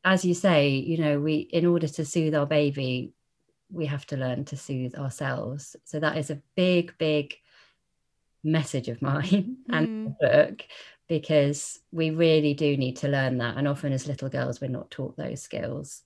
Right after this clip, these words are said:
Speaker 2: Yes, yes. And what I love about, from what I've seen of your book so far, is how many practical, you know, s-, like, s-,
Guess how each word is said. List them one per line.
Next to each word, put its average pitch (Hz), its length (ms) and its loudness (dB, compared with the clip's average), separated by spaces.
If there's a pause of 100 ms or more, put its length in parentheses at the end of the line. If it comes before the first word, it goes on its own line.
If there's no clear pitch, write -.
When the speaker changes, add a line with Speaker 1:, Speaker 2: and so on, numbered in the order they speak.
(140)
Speaker 2:
Yes, 180 520 -20 (380)
yes. 185 520 -20 (340)
And 254 120 -4
what 262 100 -4
I 262 40 0
love 262 240 -2 (120)
about, 196 400 -6 (120)
from 220 260 -8
what 208 120 -6
I've 208 200 -8
seen 240 240 -6
of 214 120 -10
your 214 100 -8
book - 280 -12
so 196 220 -12
far, 202 500 -8
is 220 260 -8 (100)
how 208 220 -10
many 208 340 -8
practical, 180 960 -14 (1040)
you 240 120 -10
know, 190 180 -8 (200)
s-, - 140 -14 (100)
like, 214 180 -12
s-, - 180 -14